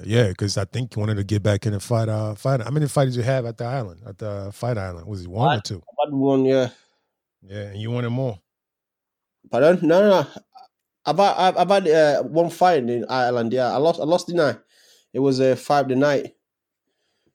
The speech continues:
Speaker 1: Oh, yeah, yeah, I remember that one. That, that was
Speaker 2: Yeah.
Speaker 1: a pretty explosive one, too.
Speaker 2: Yeah, that's the only
Speaker 1: Yeah.
Speaker 2: fight. Yeah. But we might
Speaker 1: How
Speaker 2: be
Speaker 1: was your
Speaker 2: another show, I believe.
Speaker 1: Yeah.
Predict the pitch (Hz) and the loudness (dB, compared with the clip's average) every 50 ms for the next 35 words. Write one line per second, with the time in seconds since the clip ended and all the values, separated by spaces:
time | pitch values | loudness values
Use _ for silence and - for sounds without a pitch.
0 | _ _ _ _ _ _ _ - 113 113 120 120 120 123 117 113 113 113 120 127 | _ _ _ _ _ _ _ -10 -4 -2 0 2 2 2 2 2 2 0 -2 -2
1 | 123 117 113 123 123 113 101 95 92 95 104 104 101 98 92 - _ - 110 110 | -2 0 0 0 0 0 -2 -4 -6 -4 -4 -4 -4 -4 -6 -12 _ -10 -6 -2
2 | 110 135 135 101 95 92 92 _ _ _ _ _ _ - 110 110 101 - - - | -2 0 -2 -2 -4 -8 -12 _ _ _ _ _ _ -12 -8 -8 -8 -8 -8 -8
3 | 113 113 104 98 95 95 92 92 87 - 110 98 92 - _ _ _ _ _ _ | -8 -8 -8 -10 -12 -12 -14 -12 -8 -6 -6 -6 -6 -10 _ _ _ _ _ _
4 | _ _ - - - _ _ - 120 117 117 113 110 107 107 - _ _ _ _ | _ _ -20 -20 -20 _ _ -4 -2 0 0 0 0 -2 -6 -10 _ _ _ _
5 | _ _ _ - 117 120 - - - 120 120 120 95 92 104 113 107 107 - _ | _ _ _ -8 -6 -6 -6 -4 -4 -2 -2 -2 -2 -2 -4 -4 -6 -8 -10 _
6 | _ _ - 107 - _ _ _ _ _ - - 151 160 151 147 156 151 170 185 | _ _ -20 -20 -20 _ _ _ _ _ -2 2 4 4 4 4 2 4 4 2
7 | 185 - - 139 143 131 123 120 - _ _ _ - - - - - 127 123 123 | 4 4 4 4 2 0 -2 -8 -10 _ _ _ -20 -20 -18 -10 -6 -2 -2 -2
8 | 117 113 117 117 120 120 117 117 - _ _ _ _ _ _ _ _ _ _ _ | 0 -2 -2 -2 -2 -2 -4 -6 -10 _ _ _ _ _ _ _ _ _ _ _
9 | _ _ _ _ _ _ _ _ _ _ _ _ _ _ _ _ _ _ _ _ | _ _ _ _ _ _ _ _ _ _ _ _ _ _ _ _ _ _ _ _
10 | _ _ - - 85 85 80 80 | _ _ -16 -12 -12 -10 -10 -12